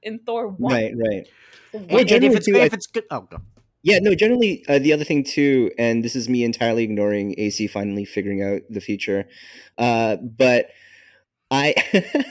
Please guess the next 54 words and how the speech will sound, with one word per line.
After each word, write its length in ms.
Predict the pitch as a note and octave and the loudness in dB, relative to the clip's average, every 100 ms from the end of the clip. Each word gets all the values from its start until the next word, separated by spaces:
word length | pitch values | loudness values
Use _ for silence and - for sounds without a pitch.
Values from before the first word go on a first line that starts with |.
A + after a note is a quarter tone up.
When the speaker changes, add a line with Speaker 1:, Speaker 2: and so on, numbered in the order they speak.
| - A3 B3 B3 | -8 -6 -4 0
Speaker 1:
A 140 | D4+ | 0
C 200 | - B4 C#5 | 2 0 0
figured 180 | G#4+ C#4+ | 0 4
Speaker 2:
I, 120 | - | 6
Speaker 1:
out 80 | F4 | 6
Speaker 2:
I 20 | |
Speaker 1:
how 80 | - | 6
Speaker 2:
think 160 | C4 C#4+ | 6 6
Speaker 1:
to 40 | |
raise 220 | C#4 D#4 G#4+ | 6 6 0
his 160 | B3+ | -2
hand, 340 | E4+ C#4+ C4+ B3+ | 2 2 2 0
and 160 | A#3+ | -4
we 160 | B3+ F#4 | -2 0
said, 280 | - A#3 - | 0 -4 0
"Too 140 | F3 | 2
Speaker 2:
And 80 | F#3 | 6
then, 140 | G#3 | 8
Speaker 1:
late." 100 | G#3+ | 8
Speaker 2:
and 80 | F3+ | 8
then 140 | G#3 G3+ | 6 6
we 80 | G3+ | 4
ignored 280 | E3 E3 E3+ | 4 4 4
him 120 | E3+ | 2
entirely. 560 | E3 E3+ D3 D#3 A2+ - | 2 2 4 4 4 2
Uh, 340 | D#3 D#3+ D#3 D3+ | 2 2 4 2
Speaker 3:
Yeah. 180 | E3 G3+ | 4 2
Speaker 2:
yeah, 240 | F3+ C3 | 2 0
no, 140 | D#3+ G3 E3+ D#3 | 2 4 2 0
I, 100 | D#3+ E3 | 0 2
I 40 | |
think 380 | E3+ A3+ A#3 - _ _ _ _ | 2 2 0 -10 _ _ _ _
the 180 | C#3+ E3 | 0 2
other 160 | D#3+ | 2
thing, 240 | E3+ D#3+ C#3+ | 2 0 -2
too, 380 | - D#3+ D3+ C#3+ | 0 2 4 4
and 140 | B2+ | 2
I 100 | A#2+ | 0
think, 200 | B2 G#2 - G2 | 0 -4 -6 -6
uh, 80 | E2+ - | -6 -4
I 80 | A#2+ | -2
found 240 | B2 B2 | -2 -2
that 140 | A#2+ | -4
throughout 260 | B2+ A#2 - | -2 -2 -2
the 80 | A2 | -4
whole 160 | B2 | -2
movie, 380 | A2+ D#3 C#3+ A2+ | 0 0 0 0
is 180 | A2 G#2+ | -2 0
just 340 | B2 B2 - | -2 -2 -2
there 100 | B2+ | 0
was 200 | C3+ B2+ | 0 -2
too 300 | - - - | -8 -10 -6
much 180 | F#3 F3+ | -6 -6
exposition 800 | - - B2 A2 G#2+ - B2+ B2 | -6 -6 -8 -6 -6 -4 -4 -4